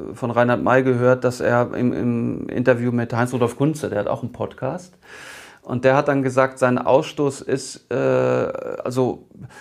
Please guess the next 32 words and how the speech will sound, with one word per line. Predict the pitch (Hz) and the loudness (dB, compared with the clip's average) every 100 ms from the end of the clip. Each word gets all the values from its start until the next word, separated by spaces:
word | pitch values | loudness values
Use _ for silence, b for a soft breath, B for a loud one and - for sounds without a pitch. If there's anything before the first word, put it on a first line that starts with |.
| B | B
also | - 117 135 | -6 2 2
auch | 156 | 4
das | 151 147 | 0 0
Verhältnis | 143 135 170 170 123 123 | 2 4 4 2 -2 -4
zwischen | - 127 131 120 - | -4 -4 -2 -4 0
was | 127 | -2
schreibe | - - 123 160 170 | -2 2 4 4 2
ich | 151 | 0
und | |
was | 135 147 - - | 0 0 -6 -12
veröffentliche | 120 135 156 139 110 104 - | -2 2 2 0 -4 -4 -6
ich. | - - B B | -8 -12 B B
Ich | 135 | -2
glaub, | 131 131 | 0 2
er | 123 | 2
war | 123 | 4
bei | 131 127 | 4 2
über | 139 143 | 2 2
neunzig | 127 131 147 131 | 2 2 0 -2
oder | 120 | -2
fünfundneunzig | 117 135 131 123 117 | -2 -2 -2 -4 -10
Prozent. | 120 - 117 104 92 B B B | -14 -8 -6 -6 -8 B B B
Also | - 123 | -2 0
alles, | - 147 190 190 | 4 4 4 2
was | 143 - | 0 0
er | - 143 151 - - | 2 4 4 0 -4
gemacht | 131 143 139 143 | -4 2 0 2
hat, | 117 - | -2 0
fast | 147 147 - | 0 0 -2
eins | 139 147 - | 0 0 -2
zu | 143 110 | -6 0
eins, | 123 107 127 202 - | 0 0 -2 -6 -12